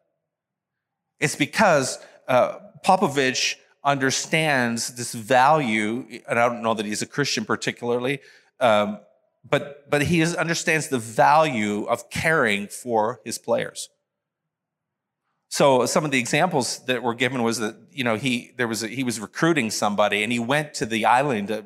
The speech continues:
young man, the island where he lived, where he grew up, and he spent a week there.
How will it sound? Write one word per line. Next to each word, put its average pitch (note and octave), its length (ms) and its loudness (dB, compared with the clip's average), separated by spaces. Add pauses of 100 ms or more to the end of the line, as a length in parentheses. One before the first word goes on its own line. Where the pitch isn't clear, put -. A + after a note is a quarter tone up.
(120)
young A#2 260 -4
man, A#2 300 -2 (240)
the A#2+ 80 0
island A#2+ 340 0
where G#2+ 120 -2
he G#2+ 180 -8
lived, G#2+ 420 -2
where G#2 180 -8
he A2 80 -6
grew A2 260 0
up, - 140 0
and G#2+ 80 -8
he A2 60 -2
spent C#3+ 300 -4
a C#3 40 -2
week D3+ 300 -6
there. E2+ 240 -10